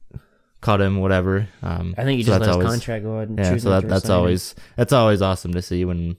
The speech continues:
Speaker 1: um, former Packer defensive players are stars somewhere else. But, uh, Colts, look to the draft, um, figure out your quarterback situation, and, uh,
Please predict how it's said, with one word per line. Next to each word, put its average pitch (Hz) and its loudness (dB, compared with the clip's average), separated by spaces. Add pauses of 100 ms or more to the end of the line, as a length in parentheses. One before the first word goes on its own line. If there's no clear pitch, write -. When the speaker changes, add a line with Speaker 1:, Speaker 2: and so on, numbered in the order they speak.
Speaker 1:
um, 85 -8
former 87 -2
Packer 92 -2
defensive 87 -6
players 90 0
are 85 2
stars 92 0
somewhere 90 -2
else. 95 -2 (800)
But, 127 0 (800)
uh, 101 -4 (100)
Colts, - 0 (280)
look 127 -2
to 135 2
the 123 4
draft, 120 2 (160)
um, 98 0
figure 117 4
out 110 2
your 113 -2
quarterback 110 2
situation, 113 0
and, 92 0
uh, 92 -2